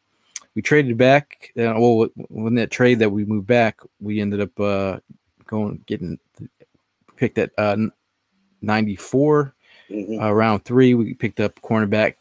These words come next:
Speaker 1: Garrett Williams out of Syracuse. Uh, we, we got a, we got a A minus,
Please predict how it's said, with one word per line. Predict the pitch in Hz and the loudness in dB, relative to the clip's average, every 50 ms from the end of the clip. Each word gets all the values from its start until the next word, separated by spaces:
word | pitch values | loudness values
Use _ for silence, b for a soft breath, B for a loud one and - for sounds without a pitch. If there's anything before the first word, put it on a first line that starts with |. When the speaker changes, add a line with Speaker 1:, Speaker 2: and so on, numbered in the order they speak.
| - 107 | -14 -6
Speaker 1:
Garrett | 101 107 110 110 80 | -2 0 0 0 0
Williams | 85 101 110 107 110 110 107 101 95 - - | 0 0 0 2 2 0 0 -2 -4 -8 -8
out | 101 101 98 | -6 -6 -6
of | 87 - | -8 -10
Syracuse. | - - - 113 113 107 - - 113 113 113 107 - - - - b b b b b b b b b b b - | -8 -4 -2 0 0 0 -2 -4 -4 -4 -4 -4 -8 -14 -16 -20 b b b b b b b b b b b -10
Uh, | - 101 98 101 | -4 -2 0 0
we, | 101 104 104 104 - - _ _ _ _ - - _ _ _ _ _ _ _ _ _ _ | 0 0 0 -2 -4 -6 _ _ _ _ -20 -20 _ _ _ _ _ _ _ _ _ _
we | - 107 | -12 -6
got | 107 113 113 107 | -2 -2 0 0
a, | 107 95 - _ | -2 -2 -6 _
we | 110 110 | -4 -2
got | 104 | 0
a | 104 - 117 | 0 2 2
A | 131 127 | 2 2
minus, | 127 131 135 139 147 160 160 - | 2 2 2 2 0 -2 -4 -8